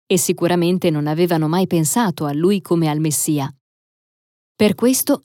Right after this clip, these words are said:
non tutti presero bene le sue parole e Luca dice che qualcuno pensò addirittura di ucciderlo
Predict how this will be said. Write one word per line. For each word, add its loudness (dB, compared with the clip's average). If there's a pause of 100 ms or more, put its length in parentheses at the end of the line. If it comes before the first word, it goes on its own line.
non 4
tutti -2
presero 2
bene 2
le 0
sue 2
parole -2 (440)
e 0
Luca 0 (260)
dice 0
che -4
qualcuno 0
pensò 0
addirittura 0
di -4
ucciderlo -2